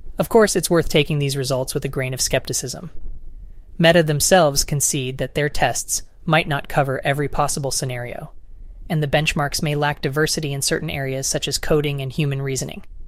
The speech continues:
It's also important to note that, like all generative A I models, Llama two is not without its biases.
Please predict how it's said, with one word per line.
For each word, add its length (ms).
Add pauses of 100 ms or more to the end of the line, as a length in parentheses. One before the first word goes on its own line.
(520)
It's 160
also 240
important 380
to 100
note 320
that, 240 (260)
like 180
all 140
generative 460
A 160
I 140
models, 480 (400)
Llama 260
two 260
is 140
not 200
without 220
its 140
biases. 640